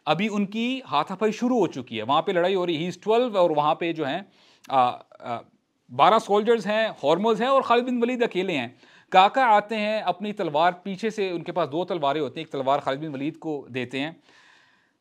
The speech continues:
दो सहाबा उन, आ, तेरह को मार देते हैं और हॉर्मोज के साथ फिर खालिद बिन वलीद one to one करते हैं, जैसे हॉर्मोज को भी मार देते हैं और ये बड़ा डिमोरलाइजिंग होता है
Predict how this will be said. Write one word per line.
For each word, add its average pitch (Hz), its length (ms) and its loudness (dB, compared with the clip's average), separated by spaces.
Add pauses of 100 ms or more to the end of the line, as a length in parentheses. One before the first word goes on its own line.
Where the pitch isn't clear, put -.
दो 208 380 6
सहाबा 135 640 4 (420)
उन, 220 380 0 (360)
आ, 139 200 6
तेरह 175 580 0
को 185 280 0
मार 147 360 2
देते 113 300 -8
हैं 95 200 -18 (300)
और 151 140 2
हॉर्मोज 180 500 2
के 247 100 -4
साथ 185 260 2
फिर 185 140 -4
खालिद 175 220 2
बिन 196 80 -6
वलीद 170 200 -2
one 165 200 -2
to 185 100 -6
one 180 180 -4
करते 156 160 -6
हैं, 180 60 -6
जैसे 160 160 -6
हॉर्मोज 143 320 -4
को 151 100 -10
भी 147 100 -8
मार 131 220 0
देते 135 200 -10
हैं 185 80 -8
और 151 160 -2
ये 180 80 -2
बड़ा 180 200 -2
डिमोरलाइजिंग 160 800 -2
होता 131 220 -4
है 143 80 -2